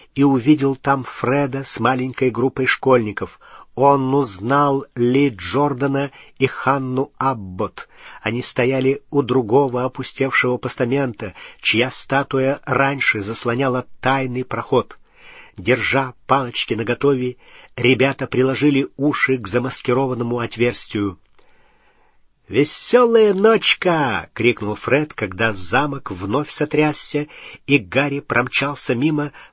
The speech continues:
подстегиваемый смесью ужаса и восторга. Он влетел в следующий коридор и увидел мечущихся по нему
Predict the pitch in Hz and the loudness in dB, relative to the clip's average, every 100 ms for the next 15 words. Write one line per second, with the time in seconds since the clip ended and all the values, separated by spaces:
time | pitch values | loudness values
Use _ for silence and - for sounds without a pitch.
0 | - 127 - - 139 151 135 139 143 143 | -4 -4 -4 0 4 4 4 2 4 2
1 | 143 135 - 95 120 151 - 131 135 127 | 0 -2 -8 -2 0 0 -2 -4 -4 -6
2 | - - 123 104 123 - 131 120 127 - | -16 -8 -2 -2 -2 -2 -2 -2 -6 -2
3 | 127 107 104 - _ _ - - - - | -2 -2 -10 -14 _ _ -20 -20 -20 -4
4 | 110 135 117 98 131 151 147 147 - - | 0 2 0 0 2 4 2 2 -4 -4
5 | 107 147 139 143 - 151 139 139 139 120 | 0 0 2 0 0 0 0 2 2 0
6 | - - - - - - 131 139 120 160 | -4 -20 -20 -20 -10 0 2 2 2 2
7 | 147 147 120 101 131 156 - - - - | 4 4 2 0 2 2 0 -2 -2 -2
8 | - 127 - 123 139 151 143 | -2 0 0 0 2 2 0